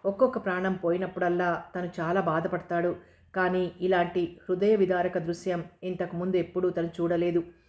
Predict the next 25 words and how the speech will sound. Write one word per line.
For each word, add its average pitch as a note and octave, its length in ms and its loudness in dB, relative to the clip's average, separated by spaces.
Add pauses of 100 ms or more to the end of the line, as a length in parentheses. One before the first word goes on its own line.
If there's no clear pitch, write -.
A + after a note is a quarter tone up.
(420)
ఆ F#3 140 4
అమ్మాయికి A3 400 2
దాదాపు F3+ 600 2 (100)
ఇరవై F3+ 240 2
నాలుగు E3+ 260 0
సంవత్సరాలు F3 520 -4
ఉండొచ్చు. E3+ 420 -4 (480)
రాత్రి G3 420 2
పది E3+ 240 2
గంటలకు F3+ 580 0 (100)
వార్డులో F3 380 2
చేరేటప్పటికీ E3+ 800 -2
స్పృహ F3 340 -4
లేదు. F3 300 4 (580)
తను F#3+ 280 4 (120)
ఇంజెక్షన్ G3 460 0
ఇవ్వగానే F3+ 480 2
కళ్ళు E3+ 260 0
తెరిచింది. F3 640 -2 (320)
తెరుస్తూనే G#3 640 2 (460)
ఎదురుగా G3+ 360 6
నిల్చుని F#3+ 340 0
ఉన్న F#3 220 -2
తననే F3 380 -2
పిచ్చిగా F3+ 480 -2